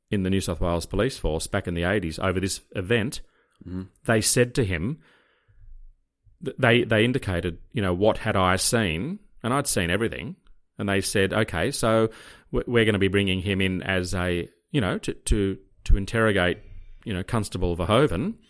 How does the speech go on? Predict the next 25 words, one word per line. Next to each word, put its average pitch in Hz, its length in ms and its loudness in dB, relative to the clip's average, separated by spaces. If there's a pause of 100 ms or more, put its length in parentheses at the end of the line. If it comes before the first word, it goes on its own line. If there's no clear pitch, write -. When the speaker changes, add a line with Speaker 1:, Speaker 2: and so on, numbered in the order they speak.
(420)
Speaker 1:
and 104 480 -2
Chris - 220 2
said, 107 300 4 (320)
"Sorry, 131 500 0 (640)
he, 117 180 0
he 120 100 2
wasn't 113 280 2
with 113 140 2
me. 90 140 0
He 92 80 2
was 98 140 -2
by 95 300 0
the 90 80 0
car. 90 260 0
He 92 80 -2
didn't 87 180 -4
see 85 220 -2
anything." 73 300 -6 (1200)
He 107 100 -6
covered 110 400 -2
my 85 120 -2
fucking 113 480 -4
ass 82 320 -4
that - 180 -10
night. 67 220 -10